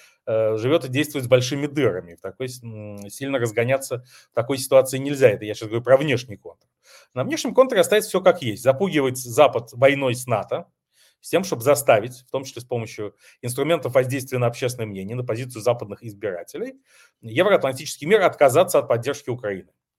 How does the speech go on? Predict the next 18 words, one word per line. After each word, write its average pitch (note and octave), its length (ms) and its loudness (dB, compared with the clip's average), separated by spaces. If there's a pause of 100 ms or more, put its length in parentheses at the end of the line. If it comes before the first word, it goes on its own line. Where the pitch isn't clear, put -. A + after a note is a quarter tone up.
(340)
Дескать, A2 360 -12
вы F3+ 80 -2
слишком C#3 320 -6
сильно B2+ 260 -4
рискуете, G2 540 -8
общий F2+ 220 -16
тезис. F2 440 -18 (320)
Если A#2+ 220 -6
вы A#2 80 -2
не A2+ 60 -6
сократите A#2+ 480 -4
поддержку A2 420 -4
Украины, G#2+ 340 -2
а G#2 60 -4
лучше G#2 240 -10
не G#2+ 60 -6
обнулите C#3+ 480 -4
ее, G2 260 -4